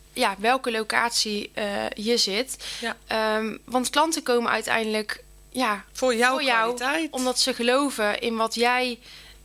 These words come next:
Speaker 1: eh,
Speaker 2: Doet.
Speaker 1: doet, eh, het resultaat wat jij biedt. En dan heeft dan in, in bijvoorbeeld ook inderdaad te maken met de kwaliteit van het product wat je gebruikt, maar ook met, eh, ja,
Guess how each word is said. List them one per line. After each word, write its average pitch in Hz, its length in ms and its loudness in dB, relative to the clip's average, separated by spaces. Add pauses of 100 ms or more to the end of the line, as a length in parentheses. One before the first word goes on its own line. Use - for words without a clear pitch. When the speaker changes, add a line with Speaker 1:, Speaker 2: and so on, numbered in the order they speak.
(120)
Speaker 1:
eh, 214 440 -2
Speaker 2:
Doet. 208 440 -6
Speaker 1:
doet, 277 520 -2
eh, 220 100 -2 (180)
het - 180 -2
resultaat 240 500 2
wat 214 140 -4
jij 220 260 2
biedt. 240 220 -2
En 208 120 -2
dan 196 120 -2
heeft 196 200 -2
dan 208 180 -4
in, 202 300 -4
in 208 280 -4 (140)
bijvoorbeeld 208 440 -6
ook 214 200 -6
inderdaad 208 380 -2
te 208 80 -6
maken 208 360 0
met 202 140 -4
de 214 100 -8
kwaliteit 208 580 -2
van 214 240 -4 (240)
het 233 140 -2
product 254 380 0
wat 226 180 0
je 226 60 0
gebruikt, 208 500 -2
maar 214 160 -2
ook 220 160 -2
met, 214 280 -4
eh, 220 380 0 (600)
ja, 202 240 2